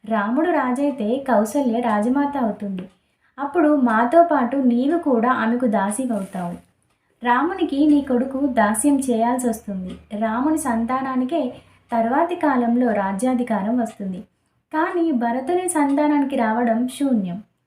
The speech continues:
కనుక భరతునికి రాజ్యాధికారం దక్కేట్లు రాముడు అడవుల పాలయ్యేటట్లు చూడమని దుర్బోధ చేసింది.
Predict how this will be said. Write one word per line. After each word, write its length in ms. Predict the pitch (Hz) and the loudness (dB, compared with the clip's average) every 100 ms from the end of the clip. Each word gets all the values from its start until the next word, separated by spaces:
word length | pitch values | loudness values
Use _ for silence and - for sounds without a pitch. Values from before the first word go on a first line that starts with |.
| _ _ 277 | _ _ -6
కనుక 440 | 339 - 269 277 | -6 -4 -2 0
భరతునికి 600 | 226 220 254 349 370 339 330 | 0 0 -2 -2 -4 0 0
రాజ్యాధికారం 880 | 269 240 262 262 247 262 262 247 | 0 0 -2 -4 -4 -2 -2 0
దక్కేట్లు 720 | 208 196 - 226 220 302 240 - _ _ - | -2 -4 -6 -6 -2 -2 -2 -6 _ _ -8
రాముడు 680 | 247 247 302 359 262 254 - | -2 -2 0 0 0 -2 -6
అడవుల 360 | 208 220 277 311 | 0 2 4 2
పాలయ్యేటట్లు 840 | 285 254 247 240 240 220 220 226 | 2 0 2 2 0 0 -2 -2
చూడమని 680 | 233 233 233 269 254 208 254 - _ - | -4 -2 -2 0 0 0 -2 -6 _ -8
దుర్బోధ 500 | 202 262 254 294 220 | -4 0 0 0 0
చేసింది. 600 | 269 302 247 - 175 175 | -4 -2 -2 -2 -8 -8